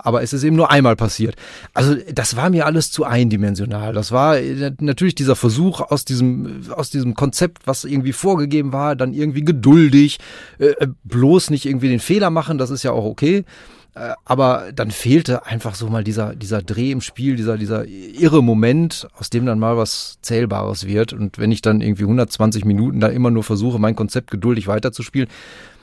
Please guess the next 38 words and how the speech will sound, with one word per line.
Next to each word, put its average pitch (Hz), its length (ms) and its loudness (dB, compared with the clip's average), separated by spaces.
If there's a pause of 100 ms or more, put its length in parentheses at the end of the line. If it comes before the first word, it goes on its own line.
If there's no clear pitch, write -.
(320)
das - 220 0
kann 156 200 4
bei 131 160 6
Arminia, 127 460 2
hat 147 100 0
es 131 80 -4
unter 131 220 -2
Mitch 117 180 0
Kniert 143 260 2
natürlich 127 380 -4
häufig 123 260 0
auch 113 140 -4
mal 123 140 2
funktioniert, 117 580 -2
vor 110 140 -2
allen 113 80 -2
Dingen 117 140 0
in 110 40 2
der 101 80 4
dritten 127 260 0
Liga. 190 380 2 (840)
Aber 123 340 4 (680)
das - 160 -4
kann 117 120 2
dann 101 120 2
eben 113 160 0
auch 123 100 0
mal 135 80 2
ohne 135 300 0
Tor 104 240 0
enden 107 260 -2
und 110 140 -2
da 107 40 0
musst 110 200 0
du 117 40 -4
ins 107 120 -4
Elfmeterschießen 123 800 -4
und - 580 -6